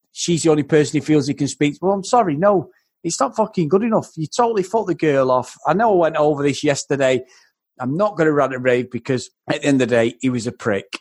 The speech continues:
The only saving grace was that he went and got some tissues to stop her from crying and tried to console her. But I feel that there's a little twist coming and Michael may just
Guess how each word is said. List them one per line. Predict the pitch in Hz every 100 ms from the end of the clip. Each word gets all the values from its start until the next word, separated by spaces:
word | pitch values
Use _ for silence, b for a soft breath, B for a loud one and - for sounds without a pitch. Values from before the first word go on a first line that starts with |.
| _ -
The | 185
only | 202 175 190
saving | - 202 196 175 160
grace | 160 160 151
was | 156 143
that | 147
he | 139
went | 139 135
and |
got | 131 131
some | - -
tissues | 131 - 127 120 120 110 - b b b -
to | 113
stop | 120 110
her | 95
from | 110
crying | 104 117 107 107 107
and | 104 101 -
tried | - 131 117
to | -
console | 113 107 113 104 104 104
her. | 104 - _
But | 208 202 202 170 _ _ _ _ -
I | 165
feel | - 180 170
that | 160 156
there's | 147 139
a |
little | 151 208 175
twist | 151 - 135 - -
coming | - 131 131 127 123 -
and | 131 127 123 127 120 b b b b _
Michael | 123 139 156 - 151
may | 131 127 139 156 156
just | 139 143 139 - -